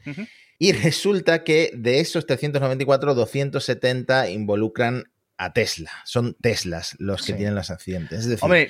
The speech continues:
Speaker 1: tiene sentido un poco que la cifra sea tan alta, que es muy alta, es como el
Speaker 2: Ujú.
Speaker 1: setenta por ciento, algo así de total.
Speaker 2: Setenta por ciento. Ujú.
Speaker 1: Eh, porque sí es cierto que la mayoría de usuarios de asistencia a la conducción en Estados Unidos suelen ser de Teslas.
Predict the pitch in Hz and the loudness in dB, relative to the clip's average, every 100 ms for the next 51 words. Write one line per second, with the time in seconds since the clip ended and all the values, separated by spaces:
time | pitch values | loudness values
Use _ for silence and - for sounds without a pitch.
0 | - 160 175 185 165 170 165 160 151 117 | 0 -2 -2 -2 0 0 0 0 -2 -2
1 | 110 104 143 160 - 143 131 139 139 131 | -4 -2 -2 -2 0 0 0 2 0 0
2 | 143 - _ 101 101 110 120 95 95 - | -4 -8 _ -6 -2 2 2 2 -2 -4
3 | 92 - 92 87 90 104 90 - 160 90 | -6 -8 -14 -14 -6 -4 -2 -4 -6 -8
4 | - 190 139 95 92 - 101 117 123 120 | -6 -6 -6 -8 -8 -4 -4 -2 -2 0
5 | 110 - 101 95 127 131 - - 110 107 | -2 -4 -6 -6 -8 -10 -18 -12 -6 0
6 | 147 139 139 135 131 127 127 139 147 160 | 4 4 4 4 2 -2 -2 -4 -2 -2
7 | 160 143 127 117 117 110 113 127 143 139 | -2 -2 0 0 -2 0 0 2 4 4
8 | 131 - 117 117 127 120 117 - 143 135 | 0 -4 -8 -2 0 0 -2 0 2 2
9 | 113 101 95 107 98 95 104 - 117 127 | 2 0 -2 -4 -4 -4 -6 -6 -6 -2
10 | 117 113 110 104 113 113 - 123 123 120 | -2 0 -4 -4 -6 -6 -6 -6 -6 -10
11 | _ - 104 101 101 101 107 104 101 98 | _ -20 -20 -16 -14 -14 -12 -12 -12 -14
12 | - 95 87 92 - 82 - | -10 -10 -12 -20 -20 -20 -20